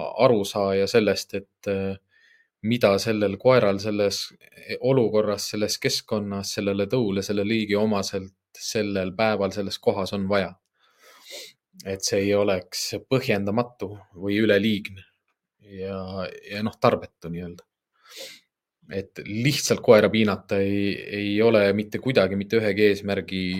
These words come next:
noh, täitmiseks. <laughs> Ja kuues punkt tegelikult on, on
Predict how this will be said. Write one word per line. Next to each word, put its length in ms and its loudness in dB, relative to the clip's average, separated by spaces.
noh, 160 -10
täitmiseks. 580 -4
<laughs> 100 -4
Ja 180 -2
kuues 240 10
punkt 240 0
tegelikult 560 2
on, 160 0
on 140 0